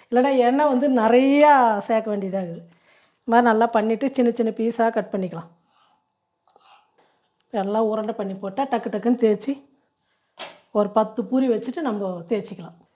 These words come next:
இந்த மாதிரி உருண்டை பண்ணிட்டு கையில ஒரு அழுத்து அழுத்திட்டு மாவுல போட்டு இப்படி பண்ணிட்டீங்கன்னா போதும். அதுக்கப்புறம் நம்ம மாவே போ-, போட வேண்டியதில்லை. ரெண்டு பக்கமும் நல்லா தேய்ச்சிட்டு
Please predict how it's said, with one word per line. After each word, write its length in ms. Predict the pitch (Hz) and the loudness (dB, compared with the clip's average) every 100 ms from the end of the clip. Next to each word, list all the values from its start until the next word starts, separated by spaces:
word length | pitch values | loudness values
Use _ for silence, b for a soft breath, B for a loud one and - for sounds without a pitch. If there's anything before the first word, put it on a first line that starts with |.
| _ _ _ | _ _ _
இந்த 200 | - 240 | -10 -4
மாதிரி 200 | 220 240 220 | 2 4 4
உருண்டை 260 | 226 220 | 0 0
பண்ணிட்டு 440 | 208 180 175 294 - | -4 -6 -4 -4 -2
கையில 280 | 214 226 - | -2 0 -2
ஒரு 220 | 220 196 | -4 -4
அழுத்து 540 | 180 196 247 - 196 - | -2 -2 -4 -6 -8 -6
அழுத்திட்டு 440 | 202 202 196 - 285 - - _ _ _ - | -4 -4 -6 -4 -4 -4 -12 _ _ _ -10
மாவுல 340 | 208 240 247 - | 0 4 4 0
போட்டு 300 | 202 190 277 | -8 -8 -8
இப்படி 140 | 202 - | -8 -8
பண்ணிட்டீங்கன்னா 460 | 196 208 202 202 | -6 -6 -6 -8
போதும். 340 | 202 185 170 - _ _ _ _ _ _ _ _ _ _ _ _ _ _ _ _ _ _ _ _ _ _ _ _ _ _ _ - | -8 -10 -10 -14 _ _ _ _ _ _ _ _ _ _ _ _ _ _ _ _ _ _ _ _ _ _ _ _ _ _ _ -4
அதுக்கப்புறம் 420 | 214 226 233 269 | 2 2 2 2
நம்ம 140 | 233 | 0
மாவே 380 | 214 214 233 262 | 2 4 6 4
போ-, 360 | 254 214 214 214 | 2 0 0 -2
போட 280 | 214 226 220 | 0 2 2
வேண்டியதில்லை. 440 | 202 180 170 180 | 0 -6 -8 -6
ரெண்டு 240 | 196 220 | -2 -2
பக்கமும் 280 | 220 214 254 | -2 -2 -2
நல்லா 200 | 220 214 | 0 0
தேய்ச்சிட்டு 500 | 226 220 214 - 294 | 0 -2 -2 -6 -6